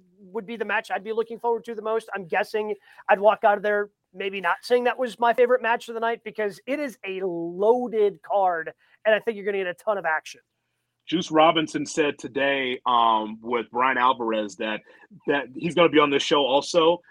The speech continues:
Speaker 2: that he is not wrestling for New Japan after the show on Saturday. And he says that he's not even really interested in wrestling anymore.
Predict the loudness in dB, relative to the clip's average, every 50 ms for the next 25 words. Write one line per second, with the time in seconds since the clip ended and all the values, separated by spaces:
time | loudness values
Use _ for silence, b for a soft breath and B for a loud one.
0 | b b b -4 -4 -4 -6 -4 0 0 0 0 -2 -6 -6 -4 -2 -2 -4 -4
1 | _ _ _ _ _ -6 -4 -4 -4 -4 -6 -8 -8 -8 -8 -8 -10 -10 -8 -8
2 | -8 -10 -6 -2 0 2 2 0 -2 -2 -4 -4 -4 -4 -6 -6 -6 -4 -4 -4
3 | -2 0 2 2 2 2 0 -2 -2 -4 -4 -4 -4 -6 -6 -8 -10 -10 -12 _
4 | _ _ _ _ -8 -6 -4 -2 -2 -2 2 4 6 6 6 4 2 -2 -2 0
5 | 0 2 2 2 2 2 0 0 0 0 -2 -4 -6 -6 -2 0 0 0 0 2
6 | 0 0 0 -2 -6 -8 -8 -10 -12 _ _ _ _ -8 -6 -6 -4 -4 -4 -6
7 | -6 -8 -12